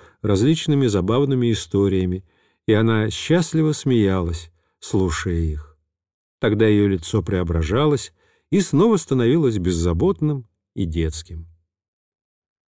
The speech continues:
На последней неделе меня определили в помощники молодой худенькой женщине, геологу спортивного вида с короткой стрижкой. Ее муж трудился старшим геологом в другой геологической партии,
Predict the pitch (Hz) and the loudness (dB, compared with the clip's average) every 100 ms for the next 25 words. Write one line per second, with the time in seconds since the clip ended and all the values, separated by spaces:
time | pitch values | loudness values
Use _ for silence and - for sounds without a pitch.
0 | _ _ _ _ - 104 139 - 247 214 | _ _ _ _ -4 0 0 2 2 4
1 | 220 214 175 214 220 185 175 202 170 165 | 4 4 4 2 4 4 4 2 0 0
2 | 147 170 202 180 - 120 147 180 196 185 | 2 2 0 0 0 2 2 0 -2 -2
3 | 190 151 131 123 190 170 170 185 175 - | 0 2 2 2 0 0 0 0 0 0
4 | 180 127 123 139 120 139 127 123 _ _ | 0 2 2 2 0 -2 -2 -4 _ _
5 | _ 95 117 190 170 156 151 - 107 107 | _ 2 4 4 4 2 0 -2 -2 -2
6 | 110 90 85 82 117 185 175 - 98 165 | -2 0 0 0 0 0 -2 -2 -2 -2
7 | - 180 - 101 92 82 - 90 82 _ | 0 -4 -2 -4 -4 -6 -10 -16 -18 _
8 | _ _ _ _ _ - 110 117 110 156 | _ _ _ _ _ 0 4 4 4 2
9 | - - _ _ - 117 143 208 - 170 | 0 -8 _ _ 0 2 2 0 0 -4
10 | - 123 117 101 87 92 156 190 185 151 | -2 -2 -2 -2 0 2 2 2 0 0
11 | 127 208 151 156 127 120 113 101 95 - | 0 2 4 2 4 2 2 0 -2 -4
12 | - 80 - 170 180 - 165 | -6 -4 -2 0 0 0 0